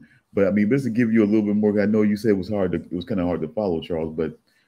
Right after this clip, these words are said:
the main thing is that when they got to Miami and they started the, the, the work, you know what I'm saying, their, their contacts from the guy that helped them, you know what I'm saying, get over,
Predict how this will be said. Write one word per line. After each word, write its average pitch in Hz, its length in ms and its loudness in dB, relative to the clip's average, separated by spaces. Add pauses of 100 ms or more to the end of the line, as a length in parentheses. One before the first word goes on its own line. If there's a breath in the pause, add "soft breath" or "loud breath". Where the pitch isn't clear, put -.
(360)
the 92 80 -4
main 123 380 2
thing 120 120 2
is 104 80 0
that 101 80 2
when 98 120 0
they 110 80 0
got 101 200 0
to 98 60 -2
Miami 85 640 -2 (120)
and 87 100 -8
they 85 100 -4
started 87 380 -2
the, 80 240 -4 (580)
the, 85 120 -4
the 95 120 -4
work, 92 340 0 (120)
you 85 120 -8
know 104 60 -2
what 101 100 -4
I'm 95 100 -2
saying, - 0 -
their, 90 80 -2 (180)
their - 20 -2
contacts 92 580 -6
from 92 100 -12
the 87 80 -4
guy 85 240 -2
that 82 160 -4
helped 80 260 -6
them, 87 260 -6 (440)
you 87 80 -12
know 98 60 -2
what - 0 -
I'm 87 60 -6
saying, 87 180 -6
get 104 240 0
over, 80 420 -4